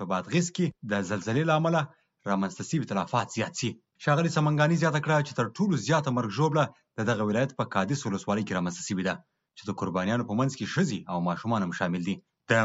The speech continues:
ملګرو ملتونو د بشري مرستو د همغږۍ دفتر یا اوچا بیا د سه شنبې پر ورځ ویلي چې د لومړیو معلوماتو پر اساس د بادغیس ولایت په قادس ولسوالۍ کې د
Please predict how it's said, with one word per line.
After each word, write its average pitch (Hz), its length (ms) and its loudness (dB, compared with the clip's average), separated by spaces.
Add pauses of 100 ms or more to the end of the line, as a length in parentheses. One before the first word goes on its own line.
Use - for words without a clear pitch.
ملګرو 127 320 2
ملتونو 120 340 0
د 113 180 -2
بشري 127 320 -2
مرستو 147 360 0 (100)
د 110 100 2
همغږۍ 104 400 0
دفتر 160 240 2 (480)
یا 107 60 2 (160)
اوچا 101 340 2
بیا 127 100 2 (180)
د - 20 0 (100)
سه 156 180 0
شنبې 170 240 2
پر 165 80 2
ورځ 156 120 -2
ویلي 175 260 4 (380)
چې - 100 -16
د 113 120 0
لومړیو 170 380 4
معلوماتو 160 400 2
پر 135 140 2
اساس 120 480 0
د 95 140 0
بادغیس 113 340 0
ولایت 139 340 2
په 110 140 0
قادس 107 260 0
ولسوالۍ 143 520 0
کې 160 120 0 (520)
د 101 120 0